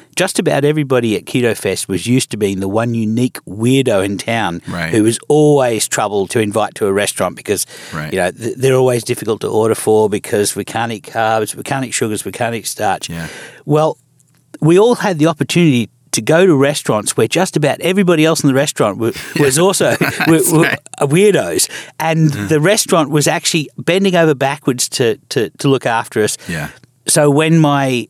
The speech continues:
Speaker 1: uh, bill came, somebody had actually written on it, "Happy Keto." on
Speaker 2: Yeah.
Speaker 1: it. So, you know, it was just, it was just a happy, happy event. I had people coming up to, up to me afterwards with tears in their eyes saying that, seriously, that was the best restaurant experience I've ever had since I went keto.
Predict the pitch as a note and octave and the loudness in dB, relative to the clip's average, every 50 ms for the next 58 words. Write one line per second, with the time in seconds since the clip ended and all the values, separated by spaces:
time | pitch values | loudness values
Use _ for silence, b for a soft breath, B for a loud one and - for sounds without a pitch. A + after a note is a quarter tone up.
0 | - - B2+ B2 A#2+ A2+ A2+ A2+ A2+ A2+ A2+ G#2 - - A#2+ D3+ F3+ G#3+ B3 - | -6 -4 -2 -2 0 2 2 2 2 2 0 0 -2 -4 0 2 4 4 4 2
1 | - A#2 G#2+ G2 G2 B2 F#3+ A#3+ - b b b b b b _ - - F3+ E3+ | -2 -6 -6 -6 -6 -8 -8 -10 -12 b b b b b b _ -4 -2 0 2
2 | E3+ D#3 D3+ D3 D#3 D3+ - - - D3 D#3 D#3 E3+ D#3 C#3+ B2 A#2 A2+ - - | 2 2 4 2 2 0 -2 -2 0 0 0 0 0 0 -2 -2 -2 -4 -6 -6
3 | - E3+ D3+ D3+ A#2+ - - D3+ C#3 - - - - - - _ _ _ - B2 | -6 -6 -6 -6 -10 -6 -2 -2 -2 -2 -2 -6 -8 -8 -12 _ _ _ -4 0
4 | F#3 A3+ - C#4+ C#4+ D3+ - - D3 C#3+ D3+ D3 E3 E3 D3+ C#3+ C#3 D#3 D3 - | 2 2 2 2 2 0 0 0 2 2 2 2 2 2 2 2 0 0 0 0
5 | A3 G#3 - - C#3 C#3+ D3+ C3+ F#3 F3+ - C#3+ - - - D3+ F3 F3+ - F3+ | 0 0 0 -2 -2 -2 0 0 0 0 0 -2 -4 -4 -6 -6 -6 -6 -6 -6
6 | D#3 C#3 D3+ D3+ - D3 C3+ C3+ C#3 C3 B2 - B B B B B B - C#3+ | -6 -4 -4 -4 -2 -2 0 0 0 0 -2 -4 B B B B B B -2 0
7 | E3+ A3 G#3+ - - F#3+ E3+ D3 C#3+ - - C#3+ C3+ B2+ A#2+ A#2+ - - _ - | 0 0 -2 -2 -2 0 0 0 -2 -2 -2 -2 -2 -2 -4 -6 -8 -10 _ -14
8 | C#3+ C#3 - _ - - A#2+ G#2+ - - - A#2+ G#2+ A2 A2 A#2 B2 - - B2+ | -14 -14 -14 _ -8 -6 -6 -6 -6 -6 -4 -2 -2 0 0 0 -2 -2 -2 0
9 | A2+ G#2 - - - A2+ A2+ - _ - D#3+ D#3+ D#3+ D3 C#3+ C#3 B2+ A#2 A2+ A#2 | 0 0 -2 -2 -2 -2 -2 -2 _ 0 2 2 2 4 4 2 2 4 2 2
10 | A2+ A2+ A2 A2 - - - G#2+ A2+ A2 G#2 B B B B B - C3 - - | 2 2 0 -2 -2 -4 -4 -4 -4 -6 -8 B B B B B -6 -6 -4 -2
11 | - - D#3+ D#3+ E3+ D#3 - D3+ C3 C3+ A#2 - A#2+ - A#2+ A#2 A2 C#3 C#3 D3 | -2 2 4 4 4 4 2 0 0 0 0 -2 -2 -2 -2 -2 -2 -2 -2 -2
12 | - - C#3+ C3+ C3 - - C#3+ B2+ A#2 G2 - - - C3 A2+ G#2 F2 - - | -2 0 0 0 0 -2 -2 -2 -2 -2 -4 -6 -2 0 0 0 0 -2 -6 -6
13 | - A2 A2 A2 A2+ - A2 G#2 F#2+ - - F#2 - - A2 G2 F#2 E2 - - | -2 0 0 0 0 -2 -4 -6 -6 -8 -10 -10 -10 -8 -6 -6 -6 -6 -4 -4
14 | G#2+ F#2 E2 C#2 - | -2 -2 -2 -4 -6